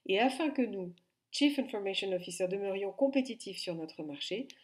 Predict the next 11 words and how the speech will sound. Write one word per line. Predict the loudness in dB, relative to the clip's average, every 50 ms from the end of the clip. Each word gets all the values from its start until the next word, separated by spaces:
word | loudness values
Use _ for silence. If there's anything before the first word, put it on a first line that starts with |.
| _ _ _ _
nous | -10 -8 -6
devons | -4 -2 -2 -2 0 0 0
être | 0 -2 -4 -2
toujours | 4 6 6 6 6 6 4 4
à | 6
la | 4 4 2
pointe | 0 -2 -2 0 0 2 2
de | 2
la | 0 0
prochaine | -2 -2 -4 -4 -2 -2 -2 -2
tendance. | 0 -2 -2 -2 -2 -4 -6 -10 -16 -20